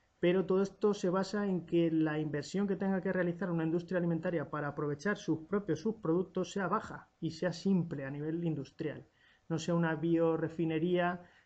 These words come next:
de altísimo nivel técnico, de alto nivel de inversión y de,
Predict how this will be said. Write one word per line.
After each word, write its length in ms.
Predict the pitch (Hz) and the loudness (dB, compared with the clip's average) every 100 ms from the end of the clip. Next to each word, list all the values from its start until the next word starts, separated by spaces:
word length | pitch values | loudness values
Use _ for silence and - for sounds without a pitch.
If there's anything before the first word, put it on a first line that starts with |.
| _ | _
de 260 | 160 156 156 | -2 0 0
altísimo 960 | 151 143 170 170 - 170 165 165 165 | -2 -4 -4 -2 0 0 2 2 2
nivel 540 | 165 160 165 160 160 160 | 2 4 4 4 0 0
técnico, 640 | 180 180 175 170 185 185 | 0 0 -2 -2 0 0
de 220 | 165 160 | 0 0
alto 440 | 156 160 160 175 165 | 2 0 0 2 2
nivel 300 | 165 165 160 | 4 2 2
de 80 | 165 | 2
inversión 640 | 165 170 - 190 214 220 | 0 0 -2 -2 -2 -2
y 220 | 175 170 | 0 0
de, 360 | 165 175 190 | 2 0 -2